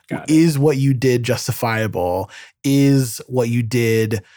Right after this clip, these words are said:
Speaker 2: uh, worth it ultimately? And it leads you down the path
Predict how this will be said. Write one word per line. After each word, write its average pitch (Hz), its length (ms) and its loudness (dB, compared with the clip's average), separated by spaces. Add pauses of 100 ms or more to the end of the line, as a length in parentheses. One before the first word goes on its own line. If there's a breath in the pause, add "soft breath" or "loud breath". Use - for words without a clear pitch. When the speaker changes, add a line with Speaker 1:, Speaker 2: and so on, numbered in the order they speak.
(280 soft breath)
Speaker 2:
uh, 110 380 0
worth 131 480 0
it 117 160 0
ultimately? 113 760 0
And 120 160 -2
it 117 140 -4
leads 131 480 0
you 120 160 0
down 113 300 -2
the 113 60 -4
path - 540 -2